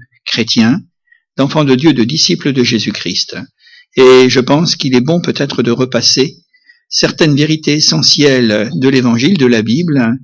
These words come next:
qui est tout simplement, eh bien, l'intervention de Dieu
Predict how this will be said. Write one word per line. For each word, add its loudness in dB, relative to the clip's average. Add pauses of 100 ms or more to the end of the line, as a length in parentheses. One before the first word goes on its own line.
(500)
qui 0
est 2
tout -4
simplement, 2
eh 0
bien, 2
l'intervention 0
de 2
Dieu 2